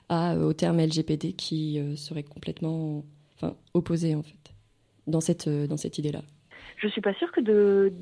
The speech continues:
Speaker 2: démultiplier les identités comme ça, euh, ça a for-, forcément oublié les rapports de pouvoir. Par contre, ce que je trouve dommage, en tout cas, c'est que parfois, on va dire, ou chez certaines personnes, en tout cas, du coup, le, le queer se résumerait à quoi ? Un jeu sur le vêtement, un jeu sur l'apparence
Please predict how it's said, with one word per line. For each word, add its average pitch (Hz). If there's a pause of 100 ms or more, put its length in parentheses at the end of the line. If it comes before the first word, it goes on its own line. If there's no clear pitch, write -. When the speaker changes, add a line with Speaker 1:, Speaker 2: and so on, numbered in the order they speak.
(100)
Speaker 2:
démultiplier 220
les 220
identités 196
comme 190
ça, 233
euh, 180 (680)
ça 190
a 175
for-, - (440)
forcément 208
oublié 190
les 196
rapports 175
de 170
pouvoir. 190 (420)
Par 185
contre, 220 (100)
ce -
que 190
je 180
trouve 175
dommage, 185
en 175
tout -
cas, 233 (100)
c'est 196
que 180 (460)
parfois, 170
on 254
va 160
dire, 196
ou 175 (320)
chez 170
certaines 165
personnes, 220
en 196
tout -
cas, 220
du 185
coup, -
le, 185
le 175
queer 247
se 226
résumerait 185
à 180 (100)
quoi ? -
Un 185
jeu 185
sur 190
le 185
vêtement, 214
un 190
jeu 190
sur 196
l'apparence 190